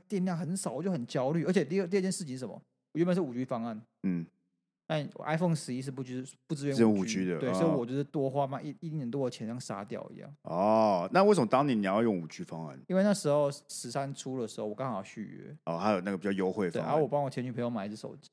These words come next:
Speaker 1: 这是个难过的故事。
Speaker 2: 你很有钱呢，
Speaker 1: 因为我
Speaker 2: 你很有钱。
Speaker 1: 就，我就用了十一的，拿十一，然后用五G方案，但事实上没有五G，只有四G而已。
Speaker 2: 就是为，为了给前女友一只手机。
Speaker 1: 对。
Speaker 2: 但至少现在有了。
Speaker 1: 现在有了。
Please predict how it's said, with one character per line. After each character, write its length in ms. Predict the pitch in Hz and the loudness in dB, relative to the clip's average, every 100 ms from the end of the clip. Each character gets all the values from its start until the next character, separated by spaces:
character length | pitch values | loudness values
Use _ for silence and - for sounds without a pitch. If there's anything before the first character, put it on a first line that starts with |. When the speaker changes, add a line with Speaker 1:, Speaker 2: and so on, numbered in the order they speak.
| _ _ _ _ _ _ _ _ _ _ _ - | _ _ _ _ _ _ _ _ _ _ _ -10
Speaker 1:
这 80 | 139 | -4
是 60 | 139 | -2
个 80 | |
难 220 | 120 117 131 | -2 -6 -2
过 200 | 151 123 | -2 -2
的 60 | |
故 220 | 143 123 | -4 -8
事。 300 | 113 127 113 113 _ _ _ _ _ _ _ _ _ _ _ _ - - 254 247 226 202 156 | -8 -10 -10 -12 _ _ _ _ _ _ _ _ _ _ _ _ -14 -12 -10 -8 -6 -8 -2
Speaker 2:
你 120 | 110 | 4
很 60 | |
有 160 | 185 240 | 6 8
钱 260 | 190 101 85 | 6 4 0
呢， 80 | 87 | -2
Speaker 1:
因 80 | 90 | 4
为 0 | |
我 0 | |
Speaker 2:
你 60 | |
很 100 | 120 | 6
有 140 | 117 101 | 6 4
钱。 120 | 160 | 4
Speaker 1:
就， 80 | 196 | 4
我 60 | |
就 0 | |
用 160 | 220 214 | 4 4
了 40 | 165 | 2
十 320 | 160 - 143 | 0 -6 -4
一 200 | 151 165 | -2 0
的， 440 | 160 135 120 107 139 160 | 2 2 0 -4 -8 -2
拿 180 | 165 | 0
十 220 | 180 - 135 | 0 -2 -6
一， 100 | 147 | -2
然 160 | 139 | 0
后 60 | 143 | 0
用 100 | 160 | -2
五 100 | 117 | -4
G 180 | 113 131 | -6 -6
方 180 | 127 120 | -4 -6
案， 80 | 135 | -6
但 80 | |
事 200 | 135 127 | -8 -8
实 80 | 120 | -8
上 120 | 123 | -6
没 100 | 120 | -4
有 60 | 113 | -4
五 140 | 110 | -6
G， 160 | 107 110 | -10 -10
只 60 | 110 | -10
有 60 | |
四 220 | - 120 | -8 -10
G 240 | 107 104 101 | -10 -10 -10
而 120 | 90 | -12
已。 100 | 80 - | -12 2
Speaker 2:
就 100 | 113 | 4
是 140 | 117 | 8
为， 120 | 123 | 8
为 220 | 120 120 | 10 8
了 60 | 113 - | 6 0
给 140 | 107 | -2
前 220 | 95 104 95 | 0 -2 -2
女 80 | 101 | -2
友 200 | 95 82 - - | -2 -4 -10 -10
一 60 | |
只 100 | 98 | -6
手 160 | 90 73 | -4 -6
机。 240 | - - _ | -10 -16 _
Speaker 1:
对。 100 | - - _ _ _ | -20 -20 _ _ _
Speaker 2:
但 140 | 175 | 2
至 40 | 185 | 8
少 120 | 175 | 8
现 140 | - | 8
在 100 | 165 | 6
有 180 | 143 73 | 6 4
了。 240 | 78 80 - | -2 -8 -4
Speaker 1:
现 60 | 165 | 0
在 100 | 165 | 2
有 240 | 127 | 2
了。 80 | 92 | -2